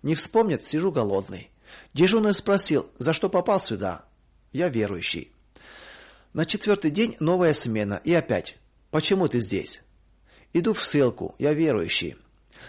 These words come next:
Надзиратель приоткрыл кормушку, оглянулся: "Откуда ты?" "С Украины". Ушёл.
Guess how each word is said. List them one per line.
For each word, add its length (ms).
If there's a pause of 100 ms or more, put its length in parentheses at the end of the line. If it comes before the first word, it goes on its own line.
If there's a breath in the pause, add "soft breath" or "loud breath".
Надзиратель 680
приоткрыл 480
кормушку, 640
оглянулся: 720 (380)
"Откуда 460
ты?" 260 (800 soft breath)
"С 120
Украины". 640 (880 soft breath)
Ушёл. 480